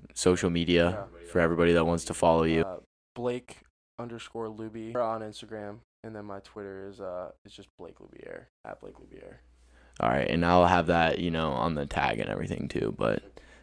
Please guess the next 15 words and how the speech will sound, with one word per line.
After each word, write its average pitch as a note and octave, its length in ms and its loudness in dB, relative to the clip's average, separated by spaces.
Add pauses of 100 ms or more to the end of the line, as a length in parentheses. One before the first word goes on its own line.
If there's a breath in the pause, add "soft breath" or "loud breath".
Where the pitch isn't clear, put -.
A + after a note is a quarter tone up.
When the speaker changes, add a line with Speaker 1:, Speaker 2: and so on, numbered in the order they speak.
(100)
Speaker 1:
yeah, F2+ 260 6 (500)
thanks G2+ 220 4
again. G2+ 300 6 (100)
Speaker 2:
Appreciate - 320 -18
you. - 140 -20 (480 loud breath)
Speaker 1:
All F2+ 100 6
right, G2 140 12
everyone, G2+ 440 10
we G2+ 120 8
appreciate, G2 640 6
you F#2+ 200 0
know, F#2 160 6
you F2+ 300 2
guys F#2 240 6
listening. F#2+ 640 4